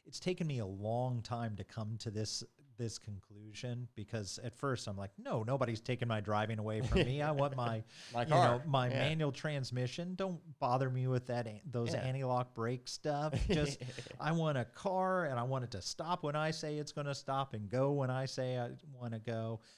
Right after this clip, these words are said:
Speaker 1: But, you know, I, I don't know. My opinion's changed a little bit. Part of that's because I have a driving outlet,
Speaker 2: Yeah.
Speaker 1: um, but part of that's because I, I think we need that to continue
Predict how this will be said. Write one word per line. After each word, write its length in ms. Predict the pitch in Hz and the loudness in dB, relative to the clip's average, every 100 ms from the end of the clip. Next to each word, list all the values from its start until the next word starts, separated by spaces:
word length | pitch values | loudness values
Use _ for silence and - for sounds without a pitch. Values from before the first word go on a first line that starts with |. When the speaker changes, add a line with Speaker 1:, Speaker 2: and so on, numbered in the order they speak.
| _ _ | _ _
Speaker 1:
But, 300 | 123 127 120 117 _ 139 | -4 -2 -2 -6 _ -12
you 80 | 139 | -10
know, 220 | 143 135 - | -8 -10 -10
I, 160 | 143 147 - | -8 -8 -6
I 60 | 131 | -2
don't 160 | 127 | -2
know. 200 | 104 90 90 | -2 -6 -6
My 120 | 120 | -2
opinion's 500 | 127 127 165 143 117 | -2 -2 -2 -2 -4
changed 380 | - 117 104 - | -4 -4 -4 -8
a 120 | 90 | -12
little 160 | 90 85 | -14 -18
bit. 160 | - - - | -20 -20 -2
Part 140 | 143 | 2
of 80 | 143 | 4
that's 240 | 135 127 - | 2 0 -4
because 280 | - 110 | -6 -4
I 80 | 101 | -2
have 200 | 101 113 | -2 -4
a 40 | 92 | -4
driving 440 | 101 110 117 120 | -2 -2 -2 0
outlet, 480 | 117 113 123 123 120 _ _ - | -2 -2 -2 -2 -2 _ _ -8
Speaker 2:
Yeah. 160 | 113 107 | -4 -2
Speaker 1:
um, 220 | 104 104 _ _ _ _ - | -4 -8 _ _ _ _ -8
but 240 | 104 101 | -8 -6
part 220 | - 123 | -2 0
of 60 | 117 | 0
that's 320 | 110 107 - | 0 -2 -6
because 460 | - 107 113 98 - - | -10 -8 -6 -8 -10 -14
I, 120 | 110 _ - | -16 _ -12
I 80 | 120 - - | -12 -12 -10
think 220 | 147 131 | -8 -6
we 120 | 135 | -4
need 300 | 113 107 110 110 | -4 -6 -10 -8
that 280 | 113 104 - | -6 -6 -8
to 100 | 104 | -12
continue 720 | - 107 - 120 117 117 110 | -8 -10 -8 -8 -8 -10 -16